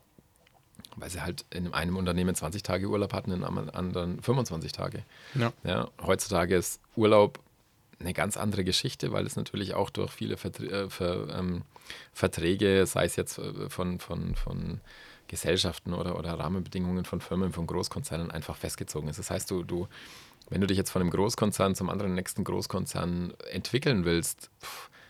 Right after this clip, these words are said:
Speaker 1: finde ich persönlich schwierig, weil die Rahmenbedingungen sind eigentlich überall gleich verhandelt, ja, weil überall stecken Gewerkschaften dahinter, alle wollen
Speaker 2: Ja.
Speaker 1: das Gleiche und am Ende ist es genau das, was du bekommst. Du bekommst das Gleiche hier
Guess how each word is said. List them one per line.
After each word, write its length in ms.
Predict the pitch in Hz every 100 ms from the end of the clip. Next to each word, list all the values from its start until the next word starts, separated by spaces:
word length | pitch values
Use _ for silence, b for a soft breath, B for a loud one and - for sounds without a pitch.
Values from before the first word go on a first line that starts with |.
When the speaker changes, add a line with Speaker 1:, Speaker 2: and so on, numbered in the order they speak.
| B _ _ -
Speaker 1:
finde 240 | - 104
ich 100 | 120
persönlich 360 | - 92 95 -
schwierig, 340 | - 127 80
weil 100 | 85
die 60 | 85
Rahmenbedingungen 560 | 76 78 95 90 87 85
sind 160 | - 92
eigentlich 280 | 82 87
überall 320 | - 95 90 90
gleich 340 | 76 92 -
verhandelt, 440 | 90 76 82 78
ja, 220 | 90 95 95
weil 100 | 87
überall 380 | 95 104 92
stecken 260 | 92 95 90
Gewerkschaften 580 | 85 78 - 107 - 95
dahinter, 380 | 87 92 90 90
alle 200 | 92 90
wollen 180 | 85 92
Speaker 2:
Ja. 40 |
Speaker 1:
das 120 | -
Gleiche 480 | - 78 101 - 110 B B B B B B -
und 380 | - 95 95 - -
am 140 | 90
Ende 260 | 90 95 98
ist 180 | 117 117
es 120 | 117
genau 260 | 104 78 82
das, 200 | 85 -
was 120 | -
du 100 | -
bekommst. 400 | 92 90 85 -
Du 40 |
bekommst 360 | 87 98 101 -
das 100 | 95
Gleiche 340 | 92 78 92
hier 420 | 87 98 143 175